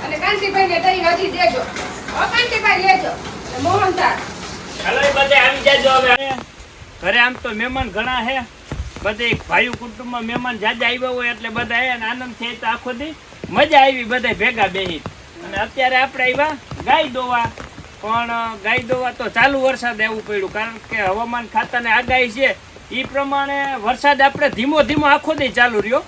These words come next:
Speaker 2: ભારેથી અતિ ભારે નથી, કોઈ બે ચાર ઇંચ કે પાંચ ઇંચ,
Speaker 1: પૂર આવે
Speaker 2: પણ
Speaker 1: એવું નથી.
Speaker 2: આખો દીનો એક દોઢ ઇંચ જેવો વરસાદ હોય છે, એટલે પાણી પાવું પડે એમ નથી.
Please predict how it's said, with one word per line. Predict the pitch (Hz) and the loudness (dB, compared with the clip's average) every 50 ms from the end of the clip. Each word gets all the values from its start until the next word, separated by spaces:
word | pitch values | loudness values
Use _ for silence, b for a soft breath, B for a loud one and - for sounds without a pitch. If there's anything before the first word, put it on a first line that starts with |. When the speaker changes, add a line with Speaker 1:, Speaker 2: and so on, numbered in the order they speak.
| - - - - - - - - - | -8 -20 -20 -20 -20 -20 -20 -10 0
Speaker 2:
ભારેથી | - 170 208 240 285 285 285 277 262 | 4 4 6 6 4 2 0 0 -4
અતિ | 269 254 - 294 254 | -4 -4 -6 -8 -4
ભારે | 226 269 285 285 285 277 | -2 0 0 0 0 0
નથી, | 285 311 277 - 294 285 | -2 -4 -4 -4 -6 -4
કોઈ | - 269 269 254 | -2 0 0 0
બે | 240 214 214 254 254 233 | 0 0 0 2 2 2
ચાર | - 254 254 254 247 | 2 2 2 2 0
ઇંચ | 247 247 214 - - | -2 -6 -10 -6 -6
કે | 220 | -4
પાંચ | 190 - 208 208 220 208 208 | -2 0 2 2 2 0 -2
ઇંચ, | 226 233 214 - - - - - | -6 -8 -8 -12 -16 -20 -14 -10
Speaker 1:
પૂર | 339 381 381 359 | -8 -6 -4 -2
આવે | 359 - - - - | 0 2 2 2 2
Speaker 2:
પણ | 349 - | 0 -2
Speaker 1:
એવું | - 370 339 | -2 -4 -4
નથી. | 339 - - 226 190 165 - - - - - - - - | -6 -8 -12 -14 -16 -16 -18 -20 -20 -20 -20 -10 -2 0
Speaker 2:
આખો | 254 294 - - 311 302 | 0 0 0 0 -2 -2
દીનો | 294 311 311 302 311 294 | -2 -2 -2 0 2 2
એક | 294 311 302 262 | 2 2 2 2
દોઢ | 240 285 302 285 240 | 2 4 4 4 4
ઇંચ | 294 285 226 208 | 0 -2 -2 0
જેવો | 269 277 262 | 0 2 2
વરસાદ | 240 214 233 240 - - 220 196 180 | 2 2 0 -2 -4 -6 -8 -6 -4
હોય | 190 202 202 | -6 -6 -6
છે, | - 202 208 214 - - - - - - - - - - | -6 -8 -8 -6 -8 -10 -10 -14 -16 -14 -16 -16 -14 -12
એટલે | 214 240 254 247 208 170 - - - - - - | -10 -6 -4 -4 -4 -4 -6 -10 -16 -14 -6 0
પાણી | 220 247 320 349 349 | 4 6 6 6 4
પાવું | 294 240 320 330 320 294 254 - | 2 0 0 0 0 0 0 0
પડે | 277 285 269 | 2 2 2
એમ | 254 233 226 | 0 0 -2
નથી. | 247 254 - - 170 147 | -4 -4 -6 -6 -8 -10